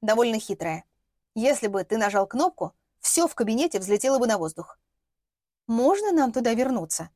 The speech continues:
спросила Дуся. "Я не возражаю". И подрывник ушёл. Дуся с Бабочкиным вернулись в кабинет. "Ну вот, теперь и кофе не выпьешь", вздохнул Борис. "А сейчас бы очень нужно.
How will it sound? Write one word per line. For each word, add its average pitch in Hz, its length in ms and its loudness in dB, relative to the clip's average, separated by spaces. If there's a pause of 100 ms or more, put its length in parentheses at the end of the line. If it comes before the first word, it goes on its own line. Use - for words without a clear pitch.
(100)
спросила 202 460 -4
Дуся. 175 340 -8 (420)
"Я 196 260 0
не 240 80 2
возражаю". 214 640 2 (640)
И 247 100 -2
подрывник 220 480 -4
ушёл. 185 400 -12 (800)
Дуся 320 340 2
с 240 60 -4
Бабочкиным 226 680 -2 (100)
вернулись 208 680 -4
в - 120 -18
кабинет. 196 400 -6 (1080)
"Ну 392 300 6
вот, 226 500 2 (200)
теперь 320 320 4
и 262 60 2
кофе 254 400 0
не 254 140 2
выпьешь", 180 680 -6 (280)
вздохнул 196 460 -2
Борис. 175 480 -4 (380)
"А 311 100 4
сейчас 311 400 2
бы 285 160 2
очень 320 540 0
нужно. 208 500 -4